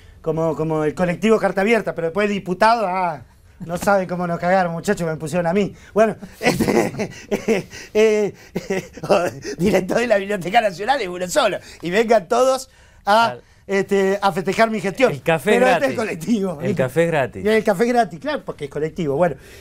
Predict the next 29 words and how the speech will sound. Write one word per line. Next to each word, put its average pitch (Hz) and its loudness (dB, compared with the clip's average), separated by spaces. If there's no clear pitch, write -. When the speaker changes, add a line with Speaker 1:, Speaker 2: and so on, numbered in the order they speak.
Speaker 1:
eh, 208 4
pero, 214 4
pero 214 4
la 214 2
cámpora 294 0
sí 277 -6
nucleó, 208 0
este, 165 2
a, 175 4
a 190 -2
un 226 -2
grupo 196 -2
importante, 190 0
eh, 170 0
a 156 4
un 170 -2
semillero 175 -2
importante 180 -2
de 170 0
lo 156 -2
que 139 -8
me 147 -6
parece 160 -2
van 160 2
a 156 0
ser 156 -6
los, 147 -4
los 147 -4
pensadores. 151 2